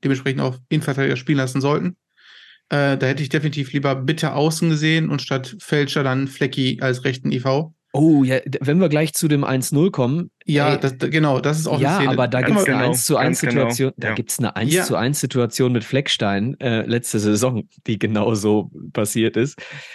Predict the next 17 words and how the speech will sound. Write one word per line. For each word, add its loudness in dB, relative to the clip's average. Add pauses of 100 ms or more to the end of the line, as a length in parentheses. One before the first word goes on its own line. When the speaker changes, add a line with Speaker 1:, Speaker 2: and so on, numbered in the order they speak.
(100)
Speaker 2:
Du 0
erinnerst 0
dich. -2
Ähm, 0
Speaker 1:
Ja. 0
Speaker 2:
äh, -12 (180)
also 0
da 0
würde 2
ich -6
personell 0
jetzt 0
nicht 0
davon -2
ausgehen, -2
äh, -4
dass, -6